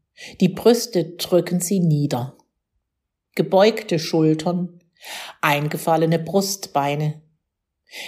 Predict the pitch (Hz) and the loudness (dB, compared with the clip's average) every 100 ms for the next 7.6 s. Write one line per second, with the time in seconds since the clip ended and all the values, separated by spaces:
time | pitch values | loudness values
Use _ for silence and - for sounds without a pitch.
0 | - 190 202 247 - 240 240 233 208 196 | -10 0 2 2 0 0 0 0 0 0
1 | 196 180 165 156 - 214 - - 151 - | 0 -2 0 0 2 0 0 -4 -4 0
2 | 185 208 262 269 269 180 165 - 170 254 | 4 4 4 2 0 0 -2 0 4 4
3 | 294 - 196 208 214 - 196 214 - 175 | 2 -4 -2 -2 -4 2 4 4 4 2
4 | 175 - 175 160 170 - - 180 170 - | 2 0 0 2 2 0 0 0 0 -8
5 | - 196 202 - 175 175 175 - - 151 | -2 0 0 0 0 2 0 -2 0 2
6 | 147 - - - 175 160 151 156 151 151 | 0 -6 -10 -4 0 0 0 0 -2 -4
7 | 139 - 143 139 147 143 | -4 -2 -2 -2 -4 -10